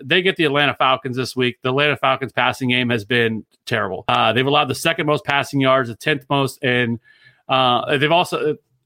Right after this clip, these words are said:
um, twenty-eighth in pass D V O A, ninth in rush D V O A. So they have been really good against the run, and they did a good job today against Alvin Kamara.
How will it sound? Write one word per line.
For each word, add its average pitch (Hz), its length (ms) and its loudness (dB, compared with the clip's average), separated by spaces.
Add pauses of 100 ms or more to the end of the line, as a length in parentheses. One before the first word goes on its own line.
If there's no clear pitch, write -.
(300)
um, 127 340 2
twenty-eighth 190 500 0
in 147 80 -2
pass 151 280 0
D 147 160 0
V 135 160 2
O 135 180 4
A, 131 160 4
ninth 135 340 0
in 127 140 0
rush 131 220 2
D 131 140 -2
V 123 180 0
O 120 120 2
A. 120 140 2
So 143 120 -2
they 139 100 2
have 160 160 0
been 139 180 2
really 143 180 2
good 131 180 2
against 127 260 -2
the 120 80 0
run, 156 240 4
and 135 80 0
they 131 60 2
did 147 160 0
a 135 40 -2
good 135 160 -2
job 139 260 0
today 135 380 0 (140)
against 139 640 -2 (180)
Alvin 147 300 2
Kamara. 139 480 2